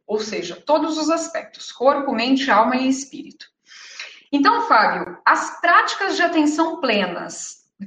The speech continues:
plena, perdão, ãh, que são voltadas para a mente, eu poderia citar duas delas.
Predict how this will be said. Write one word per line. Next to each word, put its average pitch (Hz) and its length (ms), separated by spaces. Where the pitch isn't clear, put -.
plena, 180 320
perdão, 170 500
ãh, 208 1120
que 269 100
são 311 680
voltadas 240 720
para 262 400
a 180 60
mente, 269 800
eu 208 120
poderia 254 320
citar - 520
duas 359 360
delas. - 580